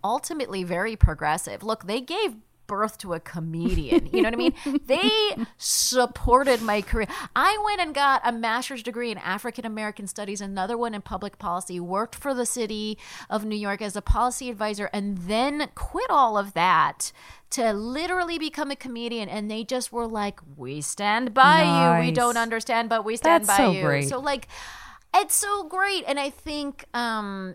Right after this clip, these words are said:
Speaker 1: so my parents are just an odd mixture of, you're not allowed to have a boyfriend, but also that's go to, go to the other side of the country,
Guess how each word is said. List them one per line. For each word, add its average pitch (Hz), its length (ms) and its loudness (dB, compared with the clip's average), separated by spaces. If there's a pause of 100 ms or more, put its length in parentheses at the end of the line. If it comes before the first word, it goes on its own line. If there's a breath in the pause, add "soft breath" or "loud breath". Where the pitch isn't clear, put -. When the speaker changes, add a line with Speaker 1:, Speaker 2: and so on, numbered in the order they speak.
Speaker 1:
so - 160 -2
my 254 160 -2
parents 294 520 -2
are 214 100 -4
just 208 360 0
an 208 140 -6 (120)
odd 190 680 0
mixture 190 680 -2
of, 156 640 0 (320 soft breath)
you're 196 180 -4
not 208 260 2
allowed 220 320 2
to 226 80 -4
have 202 240 -2
a 202 60 -4
boyfriend, 175 920 -4
but 185 160 -2
also 180 840 0 (100)
that's 180 340 -4 (280)
go 185 360 2
to, - 280 -8
go 202 420 2
to 208 140 -12
the 208 120 -4
other 185 140 -2
side 196 180 -8
of 190 60 -10
the 180 60 -10
country, 170 640 -8